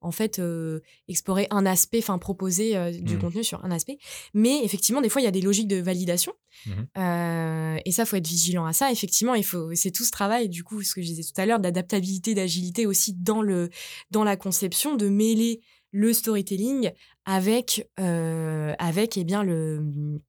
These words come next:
Speaker 1: les enjeux aussi de la structure, de, d'avoir une validation, euh, une évaluation sommative, une, une validation derrière, quoi, ouais.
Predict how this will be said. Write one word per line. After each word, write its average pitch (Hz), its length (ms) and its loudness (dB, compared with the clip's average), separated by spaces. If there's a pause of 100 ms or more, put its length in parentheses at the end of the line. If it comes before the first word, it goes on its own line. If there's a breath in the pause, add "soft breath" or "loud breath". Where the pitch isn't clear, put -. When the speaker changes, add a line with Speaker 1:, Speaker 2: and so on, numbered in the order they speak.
(420)
Speaker 1:
les 190 280 6
enjeux 190 380 6 (160)
aussi 220 340 6
de 202 60 4
la 196 100 6
structure, 240 540 2
de, 202 260 2
d'avoir 175 460 2
une 175 160 0
validation, 175 680 0
euh, 170 60 0 (300 loud breath)
une 180 100 0
évaluation 175 460 2
sommative, 175 600 2
une, 165 340 -2
une 165 220 -2
validation 156 460 -4
derrière, 165 340 -6
quoi, - 180 -16
ouais. - 100 -20